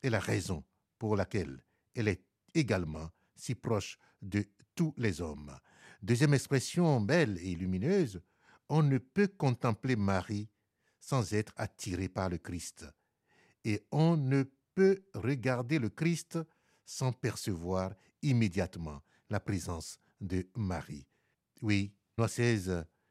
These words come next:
résume là, euh, toute une spiritualité belle de la dévotion à la Vierge Marie. On ne peut contempler Marie sans être attiré par le Christ.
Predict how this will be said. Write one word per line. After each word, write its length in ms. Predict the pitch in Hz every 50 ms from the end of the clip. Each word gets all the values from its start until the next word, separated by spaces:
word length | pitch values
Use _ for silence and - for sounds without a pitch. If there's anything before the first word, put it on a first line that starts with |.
| _ -
résume 500 | 98 - 113 110 101 82 101 107 104 104
là, 420 | 101 98 101 104 104 104 104 104 _ _ _ _ _ _ _ _ _ _ _ - 104
euh, 220 | 98 98 98 98 92 _ _ -
toute 320 | 147 131 - _ - 117
une 560 | 117 117 113 117 113 113 110 107 107 107 101
spiritualité 1120 | - - - - 175 151 139 - - 143 120 113 104 - - - 127 127 123 117 101 87 - _ _ _ _ _ _
belle 460 | - 92 87 117 113 82 71 67 - - - - _ _ _ _ _ _ _ _ _ _ _ _ _ _ _ _ _ _ _
de 520 | 107 95 85 107 110 113 110 107 107 104 _ _ -
la 140 | 110 104
dévotion 680 | 87 107 110 95 104 98 - - - 107 95 92 95 - -
à 100 | 117 107
la 100 | 101 92
Vierge 460 | 80 87 92 92 92 92 - - _ _ -
Marie. 500 | 110 95 90 85 73 71 76 71 64 _ _ - _ _ _ _ - -
On 100 | - 120
ne 140 | 113 107 98
peut 440 | - _ _ _ - 170 135 98 - _ _ _ _ _ -
contempler 520 | 113 107 - - 113 98 90 - 104 107
Marie 440 | 95 95 92 90 107 104 104 104 - _ _ _ _ _ _ _ _ -
sans 260 | - - 117 104 87 104
être 160 | 98 - 107
attiré 540 | 101 _ - - 101 80 71 76 69 67 _ _ _ _ _ _ _ _ _ -
par 160 | 107 98 98
le 80 | 90 87
Christ. 420 | - - 113 113 95 - - -